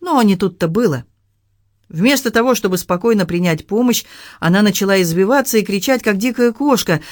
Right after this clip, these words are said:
«Отпустите меня немедленно!» «Хотите еще немножко полежать?» Он пытался шутить, чтобы разрядить накаляющуюся обстановку. Хотя ситуация его уже скорее забавляла,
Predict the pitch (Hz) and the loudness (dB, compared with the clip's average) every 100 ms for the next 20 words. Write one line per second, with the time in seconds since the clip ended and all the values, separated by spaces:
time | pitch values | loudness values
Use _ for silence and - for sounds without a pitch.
0 | - 180 180 214 - 339 262 220 208 202 | -8 -8 -4 -4 2 2 4 2 4 2
1 | 190 151 135 127 127 _ _ _ _ _ | 2 0 -4 -6 -8 _ _ _ _ _
2 | _ _ _ _ - 151 180 202 196 208 | _ _ _ _ -6 -4 -2 0 2 2
3 | 208 208 220 - 196 202 190 180 285 381 | 2 4 2 0 0 2 2 2 0 0
4 | - - - - 180 175 180 214 202 - | -8 -20 -14 0 2 2 2 2 2 0
5 | 190 208 202 247 - 180 170 170 175 196 | 0 -2 -2 -6 -4 -2 -2 0 -2 -2
6 | 220 165 160 170 170 151 156 - 160 - | -2 -2 -2 0 0 0 -2 -2 -4 -2
7 | 214 214 147 - 87 _ _ _ _ _ | 0 0 -2 -8 -18 _ _ _ _ _
8 | _ - 165 339 320 233 214 254 254 - | _ -4 -2 -2 -2 -2 0 0 0 0
9 | 226 208 185 202 233 190 185 180 185 190 | 2 2 0 0 -2 -2 -2 -2 0 0
10 | 170 165 151 143 170 214 160 | -2 -2 -2 -2 0 0 0